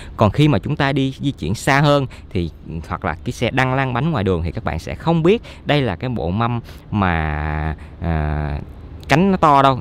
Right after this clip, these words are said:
Thực sự á, khi mà chúng ta nhìn từ xa chúng ta cảm giác là chúng ta chỉ thấy được những cái, à, những cái đường viền mà, à, nhôm bóng rồi các bạn. Cảm giác là chiếc xe của chúng ta cái mâm nó rất là,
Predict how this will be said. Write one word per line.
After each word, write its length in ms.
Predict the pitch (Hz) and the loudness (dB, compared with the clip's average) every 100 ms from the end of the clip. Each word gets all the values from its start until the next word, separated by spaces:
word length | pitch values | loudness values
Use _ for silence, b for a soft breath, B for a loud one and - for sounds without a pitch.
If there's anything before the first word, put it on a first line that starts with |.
| - | -2
Thực 140 | - 92 | -4 -2
sự 220 | - 71 | 0 0
á, 60 | 123 | 0
khi 160 | - 131 | -2 -4
mà 80 | - | -2
chúng 80 | |
ta 80 | 143 | -2
nhìn 200 | 120 95 | 0 2
từ 120 | 92 | 0
xa 300 | 90 123 123 127 | 0 2 2 0
chúng 120 | 143 | -2
ta 80 | 135 | -6
cảm 220 | - 117 | -6 -4
giác 180 | 147 175 | -2 -2
là 60 | |
chúng 140 | 120 - | -4 -8
ta 80 | 104 | -6
chỉ 100 | - | -4
thấy 260 | - 160 | 2 2
được 160 | 160 95 | 2 0
những 160 | 90 107 | -2 -2
cái, 260 | - 143 B B B | -2 -4 B B B
à, 460 | 123 113 107 104 101 107 - - - - - | 0 2 2 2 0 -2 -6 -16 -16 -8 0
những 160 | 95 | 0
cái 260 | - 139 160 | 2 0 4
đường 240 | 120 95 | 4 4
viền 400 | 85 98 90 90 | 4 4 4 2
mà, 260 | 87 80 78 B B | 0 -2 -4 B B
à, 260 | 87 85 82 | -2 0 2
nhôm 300 | 85 123 135 | 4 6 6
bóng 180 | 127 127 | 4 2
rồi 100 | 120 | 2
các 60 | 135 | 2
bạn. 240 | 90 80 - | 0 -2 -4
Cảm 140 | 82 | -6
giác 180 | 123 170 | -2 -2
là 60 | - | -4
chiếc 160 | 160 | -6
xe 180 | - 131 | -2 -2
của 60 | 123 | -2
chúng 80 | 131 | -4
ta 100 | 127 | -4
cái 100 | 147 | -2
mâm 220 | 135 139 | -2 -2
nó 100 | 170 | -2
rất 280 | 214 - 113 | -2 -2 -2
là, 300 | 98 82 | 0 0